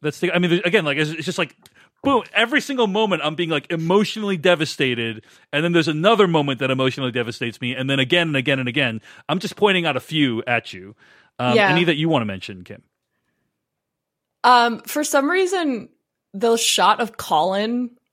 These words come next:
Speaker 2: like, on the airplane tarmac,
Speaker 1: Mm.
Speaker 2: just, like, seeming like he doesn't have any idea what he's supposed to do now was really sad to me. I was like,
Speaker 1: Oh.
Speaker 2: "Oh, I never thought I would feel bad for Colin," but it was just, like,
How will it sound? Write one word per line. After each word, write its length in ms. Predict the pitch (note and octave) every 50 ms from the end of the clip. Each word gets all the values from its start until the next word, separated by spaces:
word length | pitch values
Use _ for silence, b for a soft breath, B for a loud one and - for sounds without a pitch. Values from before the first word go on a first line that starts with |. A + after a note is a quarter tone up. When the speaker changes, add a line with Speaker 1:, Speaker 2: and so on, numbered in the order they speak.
| _ -
Speaker 2:
like, 200 | G3+ F#3+ F#3+ - -
on 180 | E3+ D#3 F3+
the 140 | F#3 F3+ -
airplane 540 | - D#3 D#3 F3 F3+ - G#3 G3+ G3+ G#3+ A3+
tarmac, 720 | - - A3+ A3 A3 A#3 A3+ A3+ A3+ A#3 A#3+ A#3 - - -
Speaker 1:
Mm. 280 | D3+ D3+ D3+ D3 C3+
Speaker 2:
just, 280 | A#2+ A2 G3+ G3 - -
like, 460 | G3+ G3 F#3+ F#3+ F#3 F3+ - - - _ _ _ _ _ _ _ _ _ _ _ _ _ _ _
seeming 460 | - - - - G#3+ G3+ G3 G3+ G3+ G3+
like 180 | F#3+ F3+ F3+
he 120 | - - G3
doesn't 300 | F#3+ F3 F3+ F#3 F#3+ E3+
have 220 | E3 F#3 F#3 F3
any 200 | F3+ F3 F3+ F3+
idea 280 | F#3 F#3 F#3 F3+ F3+ F3+
what 100 | F3 E3
he's 180 | E3 F#3 F3 -
supposed 320 | - F#3 F3+ F3+ - -
to 80 | F3+ F3
do 240 | - - D#3 D3
now 480 | D#3+ G3 G3+ G#3 A3 A#3 B3 C4 C#4 - _ _ _ _ _ _ _ -
was 320 | C4+ C#4 C4 - - - - -
really 260 | A3+ B3 B3+ B3+ C4
sad 320 | C4+ - C4+ C4+ C4+ C4 B3+
to 80 | D4
me. 340 | C4+ D4+ D#4 D#4+ E4 D#4+ D#4 D#4 -
I 140 | - G#3+ A3
was 160 | G#3+ A3 G#3+
like, 240 | A3 A3 G#3+ G#3 - - _ _ -
Speaker 1:
Oh. 340 | F#3+ D#3+ C#3+ C3+ B2+ A#2+ A#2
Speaker 2:
"Oh, 500 | F#4 F#4 C4+ F#3+ F3 F#3 G#3+ B3 B3+ C#4
I 160 | D4 C#4 C4+ C4+
never 260 | C#4+ D4 D4 E4+ E4
thought 160 | E4 D#4 C#4
I 80 | C4 B3+
would 160 | A#3+ B3 C4+
feel 180 | - C#4 B3
bad 280 | A#3+ B3+ B3+ B3 A#3+ A#3+
for 120 | - C4
Colin," 500 | A#3+ - B3 B3+ C4 D4+ B3 G#3+ F#3+ G#3+
but 100 | G#3 A3+
it 60 | G#3+ F#3+
was 140 | A#3 B3
just, 240 | A#3 B3 C#4 C4 -
like, 280 | B3+ A#3 A3+ G#3+ A3